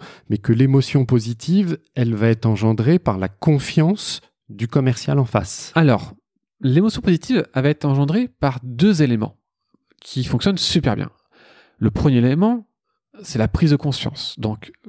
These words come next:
Speaker 2: euh, imaginons que le, le, le prospect va dire : « Ah ouais, je comprends mieux. »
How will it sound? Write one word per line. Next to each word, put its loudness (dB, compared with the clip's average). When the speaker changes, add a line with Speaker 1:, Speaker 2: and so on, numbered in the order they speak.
Speaker 2:
euh, 2
imaginons 2
que -2
le, -2
le, 0
le 2
prospect 0
va 4
dire : « -2
Ah 2
ouais, 4
je -6
comprends -2
mieux. » 4